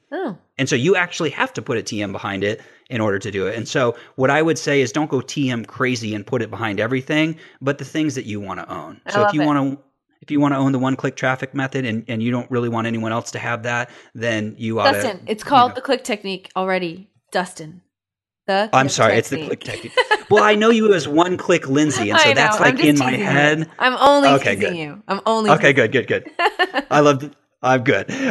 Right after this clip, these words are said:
Speaker 2: All right, so
Speaker 1: I
Speaker 2: here's how
Speaker 1: love
Speaker 2: we take
Speaker 1: that.
Speaker 2: it up.
Speaker 1: That's, like, really cool. I really like what you just said very much.
Speaker 2: All right, so, so here's how we do take this up one more level 'cause I'm, I'm really feeling the flow now. And so, uh, what you wanna do is in between each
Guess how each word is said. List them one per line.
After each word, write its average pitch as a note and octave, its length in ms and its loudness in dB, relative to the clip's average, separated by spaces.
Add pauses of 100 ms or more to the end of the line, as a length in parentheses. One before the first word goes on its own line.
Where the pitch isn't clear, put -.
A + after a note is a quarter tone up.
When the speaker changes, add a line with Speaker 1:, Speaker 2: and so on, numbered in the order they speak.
(100)
Speaker 2:
All D3 120 8
right, C3 200 6
so D3+ 340 6 (120)
Speaker 1:
I - 40 2
Speaker 2:
here's F#3 160 8
how - 80 6
Speaker 1:
love - 80 8
Speaker 2:
we C#4 100 6
take G#3+ 220 4
Speaker 1:
that. D3+ 100 4
Speaker 2:
it C#3+ 100 0
up. C#3+ 60 -4
Speaker 1:
That's, B3+ 300 4
like, C4+ 280 2
really G#3+ 500 0
cool. F#3 540 2
I F#3 80 0
really G#3+ 500 2
like G#3 320 2
what F3 160 -2
you F3 80 -2
just F3 160 -8
said - 220 -12 (160)
very F3+ 160 0
much. - 360 -14 (220)
Speaker 2:
All D3 60 8
right, A#2 140 2
so, C#3 100 -2 (160)
so D3 240 -4
here's F#3+ 220 6
how G#3 140 4
we F#3+ 120 4
do D3+ 220 0
take D3+ 260 -4
this D3 160 -4
up B2+ 180 0
one B2 280 -2
more A#2 220 0
level G2 220 -4
'cause A2+ 200 -6
I'm, G#2+ 220 -4
I'm G#2+ 120 -4
really A2 180 0
feeling G2 240 -8
the F#2 60 -10
flow F2+ 240 -6
now. F2 240 -6 (320)
And B2+ 160 0
so, C3 480 2 (320)
uh, A2+ 340 -4
what C#3 260 4
you D#3+ 100 2
wanna D#3+ 180 2
do D3 220 2
is A#2+ 160 -4
in D#3+ 160 2
between F3+ 640 0
each D3+ 460 -2